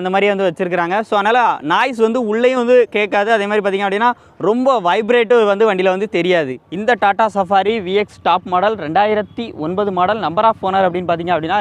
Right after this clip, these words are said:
இரண்டாவது ஓனர் கண்டிஷன்ல இருக்கு. Insurance up to உங்களுக்கு ஒரு வருஷத்துக்கு இன்சூரன்ஸும் வந்து லைவா இருக்கு. So, இதுக்கு அவங்க கோட் பண்ணிருக்கக்கூடிய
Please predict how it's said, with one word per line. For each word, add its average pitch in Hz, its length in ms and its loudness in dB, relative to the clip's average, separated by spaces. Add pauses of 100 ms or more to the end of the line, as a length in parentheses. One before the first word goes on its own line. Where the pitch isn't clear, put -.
(120)
இரண்டாவது 180 460 0
ஓனர் 185 200 -2
கண்டிஷன்ல 170 360 -4
இருக்கு. 185 180 -4 (420)
Insurance 269 580 0
up - 140 -14
to 262 80 -2 (160)
உங்களுக்கு 185 380 0
ஒரு 190 80 4
வருஷத்துக்கு 208 420 -2
இன்சூரன்ஸும் 202 560 -2
வந்து 190 180 -2
லைவா 170 160 0
இருக்கு. 170 300 -2 (400)
So, 254 160 0
இதுக்கு 247 240 0
அவங்க 226 180 -2
கோட் 220 160 -2
பண்ணிருக்கக்கூடிய 226 400 2